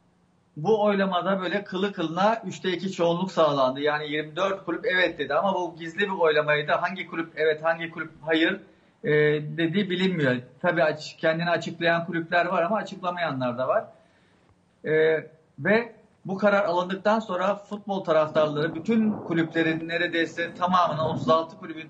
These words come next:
tamamı, e, ortaklaşa maçlarda eylem yapmaya başladılar. E, bu Almanya Futbol Ligi, D F L dediğimiz Almanya Futbol Ligi'ni hedef alan pankartlar açılmaya başlandı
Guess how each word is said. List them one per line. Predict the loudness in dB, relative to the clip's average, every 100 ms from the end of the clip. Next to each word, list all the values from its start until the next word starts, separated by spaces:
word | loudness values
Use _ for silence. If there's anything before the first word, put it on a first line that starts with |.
| -12
tamamı, | -4 -2 -2 -4 -6 -10 -20 _ -12 -2
e, | 0 2 2 0 -4
ortaklaşa | -4 -2 0 -2 -2 -2 2 2 2 -6 -12 -4
maçlarda | -4 -2 -2 -2 2 0 0 -4
eylem | -8 0 0 2
yapmaya | -2 -2 -8 -6
başladılar. | -6 -6 -12 -10 -12 -14 _ -20 _ _ -12
E, | -6 -4 -4 -6
bu | -6 2 4 4 2 -6 -12 -8 -8 0
Almanya | 0 2 0 -2 -2
Futbol | -6 -6 -4 -2
Ligi, | -2 -4 0
D | 0 0
F | -2 -2
L | -2 -4
dediğimiz | -4 -6 -6 0
Almanya | 0 2 -2 -2
Futbol | -8 -4 -2 -2
Ligi'ni | -6 -10 -12 -8
hedef | -2 0 2
alan | 2 2 2 -2
pankartlar | -4 0 0 0 -2 -4
açılmaya | -6 -4 -2 0
başlandı | -2 -2 -4 -6